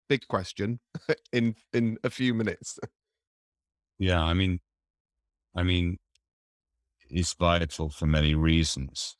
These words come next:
Speaker 2: Um, but, but whether you look at Isaiah fifty-eight, you know, "Your light will shine when, when you spend yourself on behalf of the poor and satisfy the needs of the oppressed." Isaiah sixty-one, "The entire mission of Jesus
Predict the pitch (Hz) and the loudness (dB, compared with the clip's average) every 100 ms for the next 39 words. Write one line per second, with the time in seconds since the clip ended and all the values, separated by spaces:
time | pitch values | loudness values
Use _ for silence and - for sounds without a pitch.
0 | _ _ _ _ _ _ _ _ - 78 | _ _ _ _ _ _ _ _ 0 2
1 | 76 73 69 - _ _ _ _ _ _ | 4 2 -2 -8 _ _ _ _ _ _
2 | _ _ _ _ _ _ _ - 90 87 | _ _ _ _ _ _ _ -12 -4 -4
3 | - _ _ _ - 85 71 87 85 82 | -4 _ _ _ -2 -2 0 2 4 4
4 | 80 78 82 69 _ _ _ 78 80 87 | 2 0 -2 -4 _ _ _ 0 0 2
5 | 78 76 - 73 - 78 73 71 - _ | 2 0 -2 -4 0 4 4 0 -6 _
6 | _ _ _ _ - 80 76 76 80 85 | _ _ _ _ -6 -2 0 0 2 2
7 | 73 80 - 87 78 78 80 85 - 85 | 0 -2 -2 0 2 2 2 0 0 2
8 | 82 76 - - 82 78 73 78 73 80 | 2 2 -2 -2 0 2 2 0 0 2
9 | 80 73 - 69 87 82 78 78 - 78 | 2 2 -2 -4 0 0 0 0 0 -2
10 | 73 - 78 73 76 76 - 76 - 78 | -2 0 0 2 0 0 -2 -4 -4 -4
11 | 71 - - - 80 85 82 - - - | -4 -4 -4 -2 0 2 0 -2 -8 -6
12 | 76 73 78 78 80 76 82 73 78 - | -2 2 4 4 4 2 2 2 2 0
13 | 73 69 65 78 76 69 71 - | -2 -4 -2 0 0 -2 -4 -6